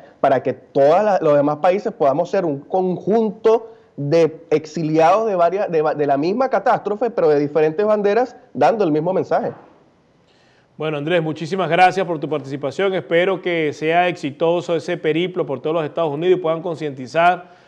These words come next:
Speaker 2: a los jóvenes, porque la verdad es que veo con mucha delicadeza lo que está ocurriendo acá. He visto que la izquierda se va apoderando, se va apoderando, va creciendo. Lo que tú has dicho es importante. Bernie Sanders tiene ochenta años, pero atrás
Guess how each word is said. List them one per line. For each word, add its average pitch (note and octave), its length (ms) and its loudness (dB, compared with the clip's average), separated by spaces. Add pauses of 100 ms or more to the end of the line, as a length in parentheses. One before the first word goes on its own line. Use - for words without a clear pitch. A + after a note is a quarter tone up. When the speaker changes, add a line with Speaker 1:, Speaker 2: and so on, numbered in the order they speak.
(180)
Speaker 2:
a C3 80 -2
los C3 120 -2
jóvenes, F3+ 480 2
porque C#3 540 -4
la D3 140 -2
verdad D#3+ 340 4
es E3+ 80 -4
que F3+ 480 -2 (140)
veo E3+ 260 -2
con F3 160 -4
mucha F3+ 540 -2
delicadeza D3+ 840 -4
lo C#3+ 120 -6
que B2 60 -16
está C#3 120 -8
ocurriendo D#3 340 -6
acá. D#3 420 -2 (360)
He D3 300 -2
visto E3+ 320 -4
que E3+ 160 -4
la D3 100 -4
izquierda E3+ 540 -2
se - 80 -6
va C#3+ 80 -2
apoderando, E3 680 2
se D3 100 -8
va C#3 80 -4
apoderando, E3 520 0
va D3 120 -6
creciendo. E3 460 -4
Lo D3 100 -6
que B2+ 60 -12
tú - 80 -6
has D3+ 80 -2
dicho D#3 200 -4
es E3+ 80 -2
importante. D#3 540 -4
Bernie D3 260 -6
Sanders E3+ 280 -4
tiene E3+ 120 -4
ochenta E3+ 360 -4
años, E3+ 200 -4
pero D3 140 -4
atrás E3+ 320 -2